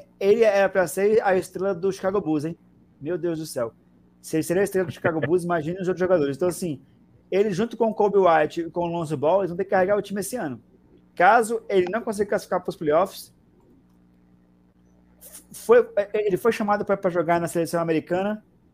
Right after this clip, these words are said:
não conseguiu fazer nenhum jogo mais de vinte pontos,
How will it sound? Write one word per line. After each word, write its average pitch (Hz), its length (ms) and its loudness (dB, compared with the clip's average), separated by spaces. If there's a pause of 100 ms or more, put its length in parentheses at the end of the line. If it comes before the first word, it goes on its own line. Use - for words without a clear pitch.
(160)
não 165 280 -2
conseguiu 202 320 -2
fazer 185 420 2
nenhum 202 300 -4
jogo 196 260 2
mais 180 300 -2
de 175 60 -6
vinte 180 180 -6
pontos, 165 420 -6